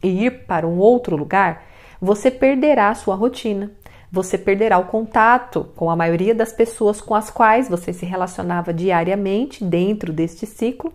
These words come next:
a menos que essa pessoa vá junto com você para o seu novo ciclo. Você perderá os benefícios que obtinha. Um exemplo, se for uma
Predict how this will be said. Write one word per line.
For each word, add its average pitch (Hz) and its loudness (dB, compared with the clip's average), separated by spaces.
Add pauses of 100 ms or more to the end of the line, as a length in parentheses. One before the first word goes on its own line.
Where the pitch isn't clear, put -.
(460)
a - 0
menos 247 0
que - -4
essa 302 -2
pessoa 269 2
vá 226 2
junto 196 -4
com 196 -6
você 196 -2
para 190 -2
o 202 0
seu 214 -4
novo 190 -2
ciclo. - -12 (440)
Você - 2
perderá 320 4
os 285 4
benefícios 269 2
que - 0
obtinha. 185 -4
Um 165 -4
exemplo, 226 -2
se - -10
for 156 -4
uma 160 -4